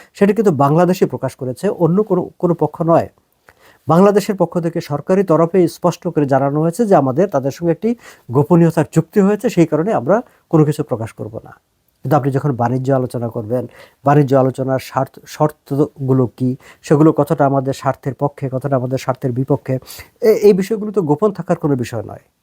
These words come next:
হ্যাঁ, বশির সাহেব, আহ, আরও একটি কথা বলেছেন যে যুক্তরাষ্ট্র যেখানে চুক্তির মূল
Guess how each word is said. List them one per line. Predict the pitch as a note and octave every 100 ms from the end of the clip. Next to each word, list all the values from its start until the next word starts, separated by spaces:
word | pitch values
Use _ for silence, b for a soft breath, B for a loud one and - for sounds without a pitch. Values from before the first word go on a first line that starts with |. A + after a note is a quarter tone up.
| _ _ _
হ্যাঁ, | C#3 G2 - B B B B B -
বশির | E3 G#3
সাহেব, | G3 G3+ F#3+ F#3+
আহ, | D3+ C#3+ -
আরও | D#3 E3
একটি | E3 E3+
কথা | D3+ C#3+
বলেছেন | C3 D3+ D#3 C3 B2 A3 b b b
যে | C#3+
যুক্তরাষ্ট্র | B2 D#3+ - G3+ G3 F#3+ A3
যেখানে | D#3+ D3+ E3+ E3+ -
চুক্তির | D#3+ - _ G3 F3
মূল | C#3 C#3 D3+